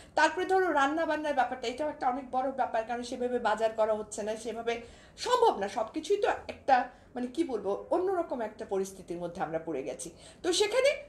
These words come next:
একটু ছোট ছোট করে জিনিসগুলো চিন্তা করো যে আচ্ছা, এক-, একটু নতুনত্ব কিভাবে করা যায়, একটু খাবার ব্যাপারে, বিকালে নাস্তার ব্যাপারে, একটু হোক মুড়ি মাখা। আজকে মুড়ি মাখা হলে কালকে যদি তেলে ভাজা করা যায়, একটু না হয় হলোই বা,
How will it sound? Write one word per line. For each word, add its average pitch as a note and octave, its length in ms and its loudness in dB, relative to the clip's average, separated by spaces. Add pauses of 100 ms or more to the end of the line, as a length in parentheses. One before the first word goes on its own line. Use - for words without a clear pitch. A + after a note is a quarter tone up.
(140)
একটু - 300 0
ছোট C5 180 0
ছোট B4 280 -2
করে G#4 200 4
জিনিসগুলো E4+ 460 2
চিন্তা C#4 300 0
করো A#3 260 -2
যে A#3+ 320 -2 (160)
আচ্ছা, C4 300 2
এক-, B3 720 -8
একটু F4 200 2
নতুনত্ব E4+ 560 0
কিভাবে B3 380 2
করা G3+ 260 4
যায়, F3 280 0 (480)
একটু D4 500 0
খাবার D4+ 320 6
ব্যাপারে, C#4 480 0
বিকালে D4+ 380 2
নাস্তার C#4 420 0
ব্যাপারে, C4 280 0
একটু A4 400 -4
হোক A4+ 240 2 (100)
মুড়ি C#4 280 0
মাখা। F#3+ 400 -4
আজকে C4+ 260 0
মুড়ি D4+ 220 -2
মাখা E4 240 -4
হলে E4 220 -2
কালকে B3 360 -4
যদি D4+ 240 -2
তেলে C#4 260 -2
ভাজা D4+ 200 -4
করা D4 260 2
যায়, C4 200 -2 (300)
একটু F#4 180 -6
না A4 100 -2
হয় A4+ 120 0
হলোই F#4+ 300 6
বা, - 140 -4